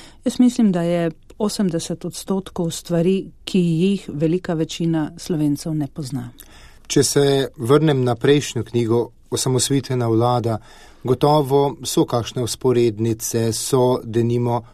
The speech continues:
Speaker 2: podobna poglavja. Tudi v knjigi doktorja Jožeta Pučnika najdemo plebiscit, najdemo demos. Kajti bili so prepleteni in
Speaker 1: Bili so prepleteni, vendarle je pa treba reči, da je tukaj knjiga pisana z vidika Jožeta Pučnika, kako je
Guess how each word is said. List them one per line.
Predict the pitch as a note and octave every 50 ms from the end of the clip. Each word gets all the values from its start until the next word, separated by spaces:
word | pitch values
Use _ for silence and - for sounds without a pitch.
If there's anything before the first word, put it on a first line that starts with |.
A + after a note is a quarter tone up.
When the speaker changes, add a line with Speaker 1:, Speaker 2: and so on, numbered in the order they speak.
| - - -
Speaker 2:
podobna | B2 C#3 C3+ B2 A#2+ A#2+ A2+
poglavja. | A#2 - G#2+ G#2+ A2+ A2+ A#2 A#2 A2+ A2+ A2+ A2 G2+ - - -
Tudi | - C3+ C3 A#2 B2 B2 B2
v | B2 B2 A#2+
knjigi | A2+ - C3 B2 A2 A#2
doktorja | A2+ A#2+ A2 - B2+ A#2 A2+
Jožeta | A2+ A2+ A#2 A2 A#2+ A2+ -
Pučnika | - - B2+ A#2 - - A#2+ - A#2
najdemo | A2+ A#2 A#2 A#2 A2+ A2 G#2+ A2 G2+
plebiscit, | - - A2 G2+ G#2+ G#2+ - - - - - A#2+ A2 A2 -
najdemo | G#2+ G#2+ G#2 G#2 G#2 A2 G#2+ G#2+ G#2+
demos. | G2+ G2 B2 A#2+ A2+ G#2+ G#2 G#2 G2 - - - - - - - -
Kajti | - C3+ B2+ - C#3
bili | A#2+ B2 C#3 D3 E3+ D#3+
so | - - -
prepleteni | - A2+ A2 - A#2 G#2+ - A#2+ A2+ A2 A2 A2 G#2+ G#2+ G#2+
in | G#2+ G#2+ G#2+ G#2+ G#2+ - - - -
Speaker 1:
Bili | - F3 F#3+ G3 A#3+ A#3+
so | - A3+ E3+
prepleteni, | - E3 E3+ E3 - F3 E3 E3+ - F3 F#3 G#3+ G#3+ G3+ F3+
vendarle | D#3+ F3 F#3+ G3+ F#3+ F#3+ F3 F3+ F3+ F#3 F#3
je | F3
pa | - E3
treba | D3+ - E3+ F#3+ F3+ F3 E3+
reči, | E3 F3+ F#3 F3 - - E3
da | D3 D#3
je | D#3 D#3 D#3 D#3
tukaj | - - F#3+ - - F3
knjiga | D#3 - - F#3+ F#3+ F3 E3
pisana | - - G3 F#3 - - F3 D#3 D#3 D3+
z | D3 A#2+ D3
vidika | D3+ D#3 C#3+ F#3+ F#3 - F3
Jožeta | E3 D#3+ E3 E3+ F3+ E3 E3+ D#3 - D3
Pučnika, | - - - G3 - - - C#3 C3 - - C#3
kako | - - E3+ D#3+ - - F#3+
je | F#3+ F#3